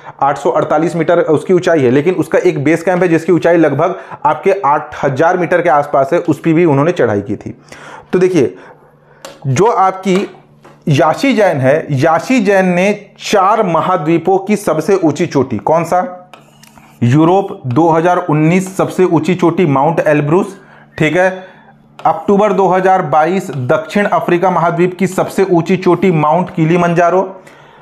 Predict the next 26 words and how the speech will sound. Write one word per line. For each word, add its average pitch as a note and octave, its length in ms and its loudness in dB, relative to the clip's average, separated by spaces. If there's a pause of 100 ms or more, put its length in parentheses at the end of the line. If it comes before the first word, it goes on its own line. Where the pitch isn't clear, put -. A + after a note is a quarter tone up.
उसके G3 320 0
बाद F#3+ 400 0
दक्षिण E3 480 -2
अमेरिका F3+ 600 2
की G3 180 -4
सबसे G3 380 0
ऊंची F#3 320 2
चोटी F3+ 360 2
दो D#3+ 200 2
हज़ार F3 260 2
तेईस F3+ 380 0
माउंट D#3+ 300 0
एकांका D3 460 0
गुहा, D#3+ 340 0 (360)
और D3+ 260 -2
अभी D#3+ 260 0
दो D#3 180 2
हज़ार D#3+ 380 0
तेईस F#3 360 2
में E3 160 0
ही D#3+ 280 -2 (260)
आपके E3 400 0 (100)
एशिया D3+ 280 2
महाद्वीप D3 380 -2
की E3 100 -4
सबसे D3+ 380 -2